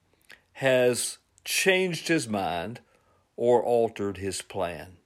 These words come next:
So, uh, so far in the series, we've covered three subjects concerning the church. Uh, unless God has sent you a recent memo,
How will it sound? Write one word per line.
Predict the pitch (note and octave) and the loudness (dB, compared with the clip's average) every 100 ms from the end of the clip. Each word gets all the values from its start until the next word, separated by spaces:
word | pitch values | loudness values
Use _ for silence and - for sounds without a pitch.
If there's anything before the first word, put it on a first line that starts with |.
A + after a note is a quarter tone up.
| _ _ _ _ _ - - _ _ | _ _ _ _ _ -20 -20 _ _
So, | - E3+ D#3 D#3+ - - | 4 6 6 4 -4 -8
uh, | A#2 | -6
so | A2 G#3 G3 | 0 4 4
far | - F3+ C#3+ G2+ A#2+ | 6 6 6 4 0
in | C#3+ B2 A2 | 0 -2 -2
the | A2 | -4
series, | - E3+ A2+ E2+ F#2 B2+ - | 0 0 2 -2 -4 -8 -10
we've | F#2 A#2+ B2+ A#2 G#2 - - | -6 -2 0 0 -6 -20 0
covered | D3+ A#2+ A#2 A#2+ - _ | 2 4 2 -4 -8 _
three | - - C3 D#3 D3+ D#3 - | -16 -8 -2 0 0 -2 -6
subjects | - D#3+ G#2 A2+ - | 2 2 2 -4 -4
concerning | - A#2+ G#2+ C3 A2+ A#2 | -4 -4 -2 -2 0 0
the | A#2 B2 | -2 -2
church. | - E3 E2+ - - - _ _ _ _ _ - - _ _ - | 0 -2 -4 -10 -18 -18 _ _ _ _ _ -20 -20 _ _ -6
Uh, | A#2+ - | -6 -2
unless | B2+ B2 D3 D#3+ - | -2 2 2 2 0
God | - C#3+ D#3+ F#3 | 2 6 8 6
has | D#3+ C#3 | 4 -2
sent | - - E3+ D#3+ | -2 0 -2 -2
you | E3+ D3+ | -2 2
a | A#2 | 2
recent | B2 D#3+ - F3+ - | 2 -2 -2 -4 -2
memo, | D#3 D#3+ A#2 F2 F2 | 0 0 0 -2 -4